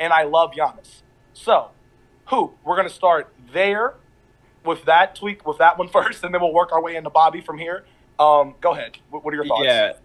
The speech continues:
Speaker 2: so I have Rasheed Wallace's, uh, profile on Basketball Reference pulled up right now. I
Speaker 1: Word.
Speaker 2: see where, where Iggy is coming from because, no, but, like, I, I see where he's coming from in that Rasheed would be nice in today's N B A.
Speaker 1: Mm-hmm.
Speaker 2: Six-foot-ten,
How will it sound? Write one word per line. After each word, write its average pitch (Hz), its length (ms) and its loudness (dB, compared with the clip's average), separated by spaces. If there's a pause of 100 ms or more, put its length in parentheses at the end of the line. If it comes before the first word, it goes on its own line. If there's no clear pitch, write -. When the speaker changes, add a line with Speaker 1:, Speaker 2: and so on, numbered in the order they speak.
Speaker 2:
so 120 220 -6
I 139 120 0
have 151 120 0
Rasheed 135 460 -6
Wallace's, 113 840 -6 (180)
uh, 92 320 -4 (100)
profile 110 500 -4
on 101 120 -12
Basketball 113 440 -4
Reference 101 380 -8
pulled 107 260 -8
up 117 160 -10
right 95 220 -6
now. 92 300 -10 (280)
I 135 140 0
Speaker 1:
Word. 117 80 -2
Speaker 2:
see 208 280 -6
where, 175 580 2 (180)
where 139 220 -4
Iggy 147 340 -2
is 139 160 -6
coming 127 300 -4
from 95 400 -10
because, 120 560 -8
no, 123 240 -6
but, 117 180 -8
like, 107 260 -6 (160)
I, 185 140 2
I 196 80 4
see 240 140 -2
where 214 160 2
he's 175 100 0
coming 165 260 -4
from 147 200 -6
in 139 80 -6
that 139 160 0
Rasheed 156 400 -2
would 143 260 -8
be 143 260 -8 (120)
nice 135 400 -4
in 117 80 -12
today's 110 280 -6
N 101 140 -12
B 98 140 -8
A. 73 140 -8
Speaker 1:
Mm-hmm. 165 180 0
Speaker 2:
Six-foot-ten, 135 800 -4